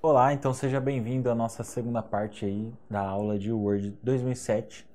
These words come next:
Na primeira parte a gente já viu a interface básica do Word e também, é, a nossa guia início aqui, né? Nossa abinha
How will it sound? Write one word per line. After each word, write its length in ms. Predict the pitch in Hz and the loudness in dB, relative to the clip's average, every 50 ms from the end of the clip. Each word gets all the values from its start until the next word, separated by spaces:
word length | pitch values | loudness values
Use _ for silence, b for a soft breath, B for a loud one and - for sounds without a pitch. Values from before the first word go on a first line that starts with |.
| b b b b b b b - - | b b b b b b b -12 -10
Na 80 | - | -10
primeira 360 | 135 - 143 135 131 127 123 120 | -4 -2 0 0 2 2 2 0
parte 340 | - - 117 117 117 - | 2 0 0 0 0 -2
a 60 | 117 104 | -2 0
gente 400 | 107 110 107 - - 113 104 98 | 0 0 -2 -2 -4 -4 -4 -2
já 240 | 98 113 110 107 | -2 -2 -2 -2
viu 360 | 101 98 101 98 95 92 - b b b b b b b - - | -2 0 0 0 0 -2 -4 b b b b b b b -14 -8
a 440 | 110 101 98 98 92 92 92 98 | -6 -4 -4 -2 -2 -2 -2 -2
interface 520 | 107 107 - 135 131 - - 107 107 - - 110 | -2 -4 -4 -6 -4 -2 -4 -4 -2 -4 -4 -4
básica 500 | 98 90 95 113 120 - - - 147 - - - - - - - - - - | -2 -2 -2 -4 -6 -8 -8 -8 -8 -8 -12 -20 -20 -20 -20 -20 -20 -16 -12
do 200 | 139 127 120 107 | -6 -4 -4 -2
Word 480 | 98 90 90 90 104 127 135 156 - - - - - - - - - - - - - - - - - - - - - | -2 -2 0 0 -2 -2 -4 -10 -12 -16 -20 -20 -20 -20 -20 -20 -20 -20 -20 -20 -20 -20 -20 -20 -20 -20 -20 -12 -4
e 160 | 139 139 143 | -2 -2 -2
também, 600 | 143 - 185 170 127 101 98 113 139 151 156 - - - - - - - - | 0 -2 -2 0 2 2 0 0 0 -4 -6 -12 -18 -20 -20 -20 -20 -8 -4
é, 220 | 123 117 113 110 | -2 0 2 2
a 80 | 110 117 | 2 2
nossa 280 | 131 131 - - 147 | 0 -2 -2 -2 -4
guia 300 | 131 113 117 123 139 143 | -4 -2 -2 0 2 2
início 500 | 147 151 151 143 143 156 151 151 - 127 | 2 2 2 2 2 0 0 -2 -4 -6
aqui, 280 | 117 - - 104 98 95 | -6 -4 -2 -2 0 0
né? 180 | 98 101 104 | 0 0 0
Nossa 300 | 104 101 101 - - 107 | -2 -2 -4 -4 -4 -4
abinha 500 | 98 95 92 95 95 101 101 98 98 95 | -4 -2 -4 -2 -2 -2 -2 -2 -4 -8